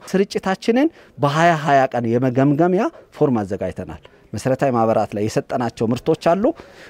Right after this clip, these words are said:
በሰጠናቸው ጊዜ ውስጥ ምን ያህል ሸጠዋል? የሸጡትን ገንዘብ ደግሞ ወደ ዩኔኑ ምን ያህል መልሷል?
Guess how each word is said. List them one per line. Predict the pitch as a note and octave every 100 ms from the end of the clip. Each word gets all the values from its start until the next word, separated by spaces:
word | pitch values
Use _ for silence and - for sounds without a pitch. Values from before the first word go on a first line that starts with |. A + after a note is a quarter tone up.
| -
በሰጠናቸው | C#3+ F3 E3 D#3+ D3+ C#3+ D3
ጊዜ | C3 C3+ G#3
ውስጥ | A#3+
ምን | A#2+ B2+
ያህል | G#2+ G2+
ሸጠዋል? | - G#2 A#2+ D3+ - - - - -
የሸጡትን | B2 C#3+ D3 D#3 D3
ገንዘብ | D3 D3+ D#3
ደግሞ | F3 C4+
ወደ | C3 A#2+ A#2+
ዩኔኑ | B2+ C#3+ D#3 G3
ምን | B2+
ያህል | A#2+ A2
መልሷል? | A2+ B2 C#3 A3+